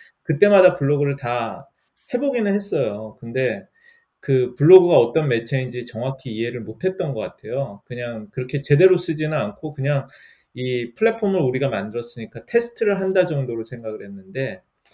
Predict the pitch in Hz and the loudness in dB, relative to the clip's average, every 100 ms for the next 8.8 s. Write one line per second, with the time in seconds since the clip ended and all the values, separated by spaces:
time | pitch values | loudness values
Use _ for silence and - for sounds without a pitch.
0 | - _ - 139 147 143 131 147 202 190 | -20 _ -4 0 4 4 2 -2 0 0
1 | 143 143 147 131 127 123 120 139 160 156 | 2 0 0 0 0 -2 -2 0 2 -2
2 | 147 104 131 156 139 117 120 123 110 101 | -4 -6 -2 -2 -2 -2 -2 -2 -4 -8
3 | 104 - 117 120 113 101 110 139 143 135 | -12 -10 -10 -10 -10 -6 -2 -2 -2 -4
4 | 127 - 135 131 180 165 147 110 - - | -4 0 -2 0 -4 -4 -2 -6 -8 -16
5 | 101 101 113 107 _ _ _ _ - 131 | -14 -14 -14 -18 _ _ _ _ -6 0
6 | 143 127 120 120 226 233 226 - - 113 | 4 2 2 -4 -4 0 -2 -2 -2 -2
7 | 123 117 87 123 135 160 139 - 127 127 | -2 -4 -2 -2 -2 -2 -2 -2 -6 -4
8 | 120 117 110 101 95 113 110 | -6 -6 -10 -14 -12 -10 -10